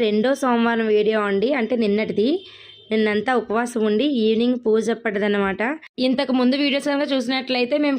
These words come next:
కాళహస్తి వెళ్ళినట్టు మీకు తెలుస్తుంది. అంటే పాప ప్రోగ్రామ్ గురించి అని చెప్పేసి మేమైతే కాళహస్తి వెళ్ళాము. అక్కడ పిల్లలకి ఇచ్చిన ప్రసాదం అన్నమాట. యాక్చువల్‌గా మేము సండే ఈవినింగ్ వచ్చాము, but మండే రోజు పెడదాంలే దేవుని దగ్గర అని చెప్పి మండే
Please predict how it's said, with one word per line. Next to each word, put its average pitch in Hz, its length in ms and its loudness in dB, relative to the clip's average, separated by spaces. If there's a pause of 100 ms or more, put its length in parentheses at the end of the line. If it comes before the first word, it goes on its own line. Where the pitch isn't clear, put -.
కాళహస్తి 233 460 -2
వెళ్ళినట్టు 240 320 0
మీకు 247 180 -2
తెలుస్తుంది. 220 460 0 (120)
అంటే 226 180 -2 (100)
పాప 208 300 -4
ప్రోగ్రామ్ 220 380 0
గురించి 220 260 -2
అని 202 120 -6
చెప్పేసి 220 280 -4
మేమైతే 220 340 0
కాళహస్తి 208 480 -2
వెళ్ళాము. 202 340 0 (500)
అక్కడ 247 260 -4
పిల్లలకి 240 340 -2
ఇచ్చిన 247 260 -2
ప్రసాదం 220 380 -2
అన్నమాట. 208 260 -2 (100)
యాక్చువల్‌గా 233 300 -2
మేము 247 160 0
సండే 202 240 0 (120)
ఈవినింగ్ 220 320 2
వచ్చాము, 214 420 -2 (680)
but 240 240 -2
మండే 214 280 0
రోజు 240 200 0
పెడదాంలే 220 440 0 (100)
దేవుని 214 260 2
దగ్గర 214 280 -2
అని 220 120 -2
చెప్పి 220 200 -2 (120)
మండే 214 240 0